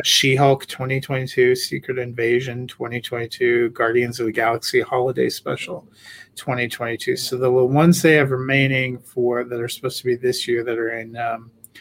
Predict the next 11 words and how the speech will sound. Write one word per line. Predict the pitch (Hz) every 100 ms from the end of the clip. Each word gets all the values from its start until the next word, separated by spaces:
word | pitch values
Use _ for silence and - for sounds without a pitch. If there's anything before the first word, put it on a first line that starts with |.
| - - - _
post-production, | 147 131 - 127 123 - 127 117
Miss | 123 123
Marvel | 131 127 127 120
and | 117
Hawkeye, | 127 120 120 120 117 117 117 - - _ _ -
uh, | 120 123
and | 127 120
then | 117 117
What | 120 123
If. | 117 117 110 - - -
Um, | 147 127 -